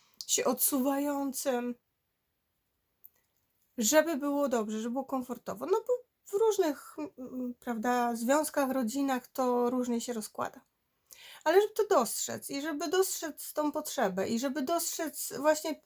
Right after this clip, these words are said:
to, jak się to rozkłada i te role, które tutaj sobie pozwalamy wprowadzić i później konsekwentnie podtrzymywać. I może coś zrównoważyć, może troszeczkę wprowadzić równi-,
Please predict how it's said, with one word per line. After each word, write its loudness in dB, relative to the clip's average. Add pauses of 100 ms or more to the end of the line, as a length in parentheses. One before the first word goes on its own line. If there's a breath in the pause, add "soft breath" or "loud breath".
to, -2
jak 0
się -6
to -2
rozkłada 0
i -4
te 2
role, 4
które -4
tutaj -4
sobie -8
pozwalamy -2
wprowadzić -6 (1080 soft breath)
i -4
później 0 (300)
konsekwentnie -2
podtrzymywać. -4 (1700)
I 4
może 4
coś -2
zrównoważyć, -4
może -6
troszeczkę -6
wprowadzić 0
równi-, 0